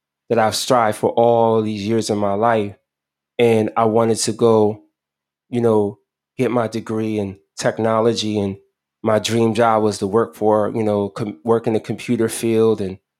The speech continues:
make a whole lot of money. And, you know, that's, that was my dream, to get my degree so that I could, you know, put myself in a,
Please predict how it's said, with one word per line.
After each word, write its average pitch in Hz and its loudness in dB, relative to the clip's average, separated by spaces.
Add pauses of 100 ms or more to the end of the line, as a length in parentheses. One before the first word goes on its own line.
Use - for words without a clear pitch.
(160)
make 120 2
a 113 0
whole 117 2
lot 113 2
of 107 0
money. 113 2
And, 98 -4 (380)
you 113 -2
know, 113 6
that's, 123 2
that 117 0
was 120 -4
my 110 0
dream, 120 0
to 110 -8
get 113 -8
my 110 -2
degree 110 -4 (400)
so 104 2 (1120)
that 110 2
I 110 2
could, 110 -4
you 131 2
know, 110 2
put - -6
myself 110 0
in 104 -2
a, 98 -2